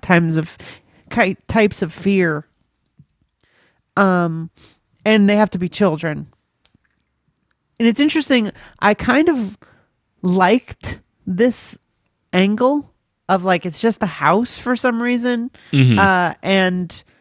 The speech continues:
Speaker 1: that you could do a lot of different types of childhood anxieties each movie. Um, I thought this, while it's, you know, problematic or whatever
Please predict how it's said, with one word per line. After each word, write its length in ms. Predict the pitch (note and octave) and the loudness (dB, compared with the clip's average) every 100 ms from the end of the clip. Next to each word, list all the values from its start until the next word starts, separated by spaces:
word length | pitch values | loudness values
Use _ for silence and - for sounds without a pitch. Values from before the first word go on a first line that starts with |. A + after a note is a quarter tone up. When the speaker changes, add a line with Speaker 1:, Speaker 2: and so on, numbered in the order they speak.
| _ _ - | _ _ -2
Speaker 1:
that 140 | F3+ | 0
you 120 | G3+ | 0
could 120 | A3+ F#3 | 0 2
do 160 | A#3 | 2
a 40 | G#3+ | 2
lot 280 | G#3+ A#3 | 2 2
of 240 | B3 F3 E3 | 0 -2 -4
different 440 | G#3+ A3 G#3 - | -2 -2 -4 -6
types 400 | - G3+ G3+ - | -2 0 0 -4
of 100 | F3+ | -6
childhood 460 | - G3 E3+ F3+ F3+ | 2 2 4 2 0
anxieties 840 | F3 E3+ E3+ E3 F3 D#3+ D3+ - - | 0 -2 -2 0 0 -2 -6 -8 -4
each 260 | G3 - | -4 -2
movie. 720 | F3 G3 G#3+ F3+ - - - _ _ _ _ _ _ - | -2 2 2 2 -4 -8 -14 _ _ _ _ _ _ 0
Um, 500 | F#3+ E3 C#3+ E2+ - _ _ - | 2 2 -2 -8 -14 _ _ 0
I 80 | G#3+ | 2
thought 200 | - - | 2 2
this, 200 | - - - _ _ | 0 -2 -14 _ _
while 440 | F3+ F#3 A3 C4 | -6 0 2 4
it's, 360 | A#3 - - - | 2 0 -10 -4
you 160 | A3 A3 | 2 4
know, 320 | F3 F3+ G3 _ _ _ _ _ _ _ | 4 0 -4 _ _ _ _ _ _ _
problematic 1200 | - - F#3 F3 F3+ F#3 F3+ D#3+ F3 F#3 G3 G3+ - | -18 -8 -6 -4 -4 -4 -4 -4 -4 -2 -2 -4 -4
or 120 | G3 G3+ | 0 2
whatever 640 | G3+ G3 G3 G3+ G#3 | 2 2 2 0 -2